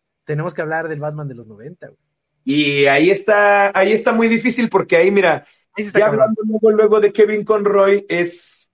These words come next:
Speaker 2: es difícil salir de esto, ¿me entiendes? O sea, Kevin Conroy es un especialista, güey. ¿Por qué? Porque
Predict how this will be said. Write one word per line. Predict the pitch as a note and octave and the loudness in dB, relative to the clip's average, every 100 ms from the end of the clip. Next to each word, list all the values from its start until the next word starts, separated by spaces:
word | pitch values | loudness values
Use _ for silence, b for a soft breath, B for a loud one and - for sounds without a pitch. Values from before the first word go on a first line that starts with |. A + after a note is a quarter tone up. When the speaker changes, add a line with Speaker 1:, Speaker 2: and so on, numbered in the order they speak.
| - | -8
Speaker 2:
es | F3 E3+ | -6 -6
difícil | F3+ G3+ - F#3+ | -8 -8 -6 -8
salir | E3+ F3+ E3+ F3+ | -4 -2 0 0
de | E3+ | 0
esto, | F3 D#3+ | -2 -2
¿me | C#3 | -4
entiendes? | C3 D3 D#3+ | -4 -8 -8
O | |
sea, | D#3+ E3 | -8 -2
Kevin | G3 G3 | 0 0
Conroy | F#3 G3 F3+ F#3+ | 0 0 2 0
es | F3+ | 0
un | F#3+ | -2
especialista, | F3+ - F#3 F3+ E3+ F3+ - D#3 | -6 -6 -2 0 0 -2 -4 -4
güey. | C3 G#2 - _ _ _ _ _ _ | -4 -6 -12 _ _ _ _ _ _
¿Por | E3+ E3+ | -2 2
qué? | G#3 | 2
Porque | G#3 A3 E3 D3 C3+ A#2+ | 2 0 2 2 2 0